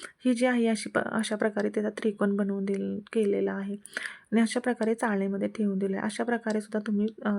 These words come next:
बट्टी जी आहे ती बनवू शकता. तर इथे मी, अ, स्टीमर ठेवलेला आहे, इडलीचं भांडं आहे ते आणि त्यामध्ये अर्धी वा-, अ, ग्लास जे आहे पाणी घातलेलं आहे आणि त्यानंतर त्यावरती चाळण ठेवून दिलेले आहे. आता आपण याला उकड काढून घेणार आहोत.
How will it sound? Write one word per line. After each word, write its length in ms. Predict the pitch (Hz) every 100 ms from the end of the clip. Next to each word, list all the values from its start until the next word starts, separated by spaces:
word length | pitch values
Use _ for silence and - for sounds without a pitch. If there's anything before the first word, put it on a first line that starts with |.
| 202
बट्टी 300 | 208 208 202
जी 120 | 220
आहे 160 | 220 196
ती 100 | 208
बनवू 300 | 196 190 185
शकता. 420 | 208 208 - 196 - - - - - - - -
तर 100 | 269
इथे 240 | 254 254
मी, 200 | 254 254
अ, 360 | - 226 214 214
स्टीमर 400 | - 240 214 214
ठेवलेला 440 | 240 220 208 208
आहे, 260 | 208 196 220 220
इडलीचं 400 | 202 202 202 208
भांडं 300 | 202 190 208
आहे 200 | 202 196
ते 180 | 202 233 - - - - -
आणि 100 | 220
त्यामध्ये 400 | 233 226 220 233
अर्धी 360 | - 220 208 214
वा-, 180 | 220 -
अ, 260 | 208 208 202
ग्लास 240 | 220 202 196
जे 40 |
आहे 160 | 220 208
पाणी 340 | 208 208 196
घातलेलं 440 | 202 208 208 196 196
आहे 200 | 196 214 - - - - -
आणि 140 | 220 233
त्यानंतर 500 | 240 220 220 208 214 208
त्यावरती 440 | 208 196 202 214
चाळण 360 | 208 214 196 196
ठेवून 320 | 214 202 196
दिलेले 300 | 196 190 196
आहे. 280 | 196 196 202 - - - _ -
आता 240 | 214 240
आपण 240 | 233 226
याला 200 | 214 208 208 208
उकड 300 | 214 208 202
काढून 360 | 202 214 202 202
घेणार 300 | 214 196 202
आहोत. 220 | 202 202